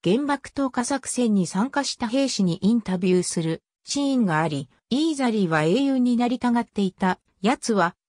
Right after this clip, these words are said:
野心のある人物とイーザリーの行動を批判する意見が放送された。チャールズ・ダブリュー・スウィーニー、私は広島、長崎に原爆を投下した。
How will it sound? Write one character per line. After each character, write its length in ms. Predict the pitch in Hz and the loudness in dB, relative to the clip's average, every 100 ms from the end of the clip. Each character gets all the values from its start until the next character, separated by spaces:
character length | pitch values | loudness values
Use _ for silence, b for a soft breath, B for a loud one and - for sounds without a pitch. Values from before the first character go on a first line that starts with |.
| _ 214 | _ -2
野 120 | 277 | 0
心 240 | 294 254 | 0 0
の 140 | 190 185 | 2 2
あ 60 | |
る 120 | 233 | 0
人 240 | 196 208 226 | 0 2 2
物 240 | 208 - | 0 -2
と 180 | - 208 | -2 0
イ 200 | 233 277 | 0 -2
ー 40 | |
ザ 140 | 208 208 | 0 2
リ 160 | 233 | 2
ー 40 | 202 | 2
の 140 | 160 | 0
行 260 | - 208 214 | 0 0 2
動 220 | 196 190 | 2 2
を 80 | 185 | 2
批 160 | - | 0
判 240 | 170 233 226 | 0 0 -2
す 180 | - 190 | -2 -2
る 160 | 175 - _ - | -2 -6 _ -6
意 120 | 233 | -4
見 240 | 294 220 | -2 0
が 100 | 160 | 0
放 240 | 147 165 196 | -2 -2 -2
送 240 | 220 202 | 0 -2
さ 160 | 185 165 | -2 -4
れ 80 | |
た。 240 | 151 139 - _ _ _ _ _ _ | -4 -6 -8 _ _ _ _ _ _
チ 100 | - | 0
ャ 100 | 202 | 0
ー 60 | 269 | 2
ル 120 | 262 | -2
ズ・ 100 | 254 | -2
ダ 140 | 254 | 0
ブ 100 | 247 | 0
リ 80 | 269 | 0
ュ 80 | 277 | 0
ー・ 40 | 262 | 0
ス 140 | 247 | -2
ウ 20 | |
ィ 180 | 240 262 | 0 2
ー 40 | |
ニ 460 | 214 190 175 156 - | 2 2 2 -2 -6
ー、 0 | _ _ | _ _
私 400 | 170 - 233 - | -4 -2 -4 -2
は 240 | 208 180 - _ | 0 0 -2 _
広 340 | - 190 262 | -6 -2 -2
島、 300 | - 240 220 - _ | 0 2 2 -2 _
長 240 | 180 208 294 | 0 2 0
崎 300 | 311 - 208 | -2 0 0
に 160 | 165 | 2
原 240 | 165 214 262 | 2 2 2
爆 280 | 262 - | -2 -2
を 80 | 226 | -4
投 220 | 214 208 | -2 -2
下 180 | 208 202 | 0 -2
し 120 | 196 | -2
た。 240 | - 175 | 0 0